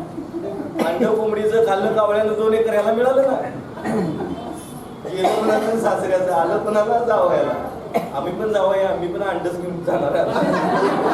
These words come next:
आमचं माळकरी आहे हो, काय करायचं? आमच्याला माळ घातले, ते मला लय अवघड करून ठेवलं. तर चला, असो. बघा, हसत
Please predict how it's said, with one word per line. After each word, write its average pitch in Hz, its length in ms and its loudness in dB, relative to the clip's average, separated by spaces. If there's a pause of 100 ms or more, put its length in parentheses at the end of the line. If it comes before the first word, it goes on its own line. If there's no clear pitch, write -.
(1080)
आमचं 196 460 0
माळकरी 233 460 2
आहे 196 100 2
हो, 208 140 2
काय 226 180 0
करायचं? 214 380 2 (1300)
आमच्याला 208 400 2
माळ 208 200 4
घातले, 185 360 0
ते 190 240 -4
मला 214 260 4
लय 208 120 2
अवघड 185 260 4
करून 170 160 0
ठेवलं. - 320 -2 (1500)
तर - 120 -4
चला, - 440 0 (360)
असो. 190 460 0 (1400)
बघा, 185 200 2
हसत - 260 0